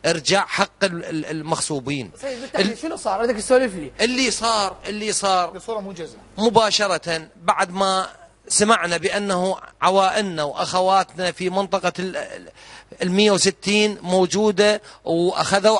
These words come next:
Speaker 1: عوائلهم، مباشرة تحركنا للمنطقة ورحنا جبنا النساء وجبنا الضحايا.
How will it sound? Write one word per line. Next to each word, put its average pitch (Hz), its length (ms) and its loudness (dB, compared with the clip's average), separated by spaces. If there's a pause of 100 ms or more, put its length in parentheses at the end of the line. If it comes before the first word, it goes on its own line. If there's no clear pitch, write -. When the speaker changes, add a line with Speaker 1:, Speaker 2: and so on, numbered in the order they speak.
Speaker 1:
عوائلهم، 160 760 0
مباشرة 196 460 0 (120)
تحركنا 175 580 -2
للمنطقة 196 680 0 (280)
ورحنا 180 360 0
جبنا 202 300 -2
النساء 208 580 0 (360)
وجبنا 196 720 2
الضحايا. 139 560 0